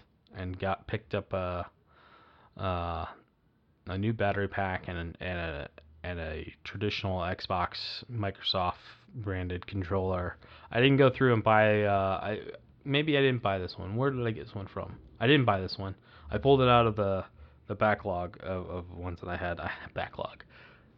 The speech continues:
because, uh, I haven't touched my Scorpion controller yet 'cause, uh, that, that one's gonna, if I can find a way to just kinda, like, prop it up, I'm just gonna do that.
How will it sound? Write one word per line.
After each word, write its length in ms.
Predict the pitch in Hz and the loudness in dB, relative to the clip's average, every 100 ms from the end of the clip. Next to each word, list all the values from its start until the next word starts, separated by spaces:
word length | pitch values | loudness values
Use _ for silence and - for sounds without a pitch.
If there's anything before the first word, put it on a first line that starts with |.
| - | -4
because, 380 | 113 113 104 101 | 4 6 4 2
uh, 380 | 95 92 90 - _ _ _ _ _ _ - | -2 -4 -6 -10 _ _ _ _ _ _ -8
I 80 | - | 2
haven't 280 | 120 - - | 2 2 0
touched 280 | 139 - | 0 2
my 120 | 127 - | 0 0
Scorpion 640 | - 143 127 127 120 117 | 0 -2 0 0 2 0
controller 500 | - 110 123 117 113 | -4 -2 2 4 4
yet 280 | 110 104 - | 2 0 -4
'cause, 280 | 107 98 - | -8 -6 -4
uh, 420 | 95 95 92 92 - | -4 -2 -4 -4 -4
that, 180 | 98 98 - | -4 -4 -4
that 140 | 107 | -2
one's 180 | 101 101 | -2 -4
gonna, 340 | 107 98 95 - _ - | -4 -4 -4 -8 _ -10
if 100 | 104 | -2
I 80 | 107 | -2
can 400 | - 123 127 120 | 0 0 2 2
find 280 | 113 113 110 | 0 0 0
a 60 | |
way 160 | 104 101 | 0 -2
to 100 | 98 | -2
just 180 | 98 - | -6 -6
kinda, 200 | 107 98 | -6 -6
like, 180 | 92 - | -8 0
prop 280 | 104 95 | 0 0
it 60 | 98 | -2
up, 180 | 90 - | -4 -4
I'm 140 | 92 | -10
just 100 | 90 | -10
gonna 200 | 90 87 | -10 -10
do 180 | 85 90 | -8 -8
that. 260 | 85 80 | -6 -8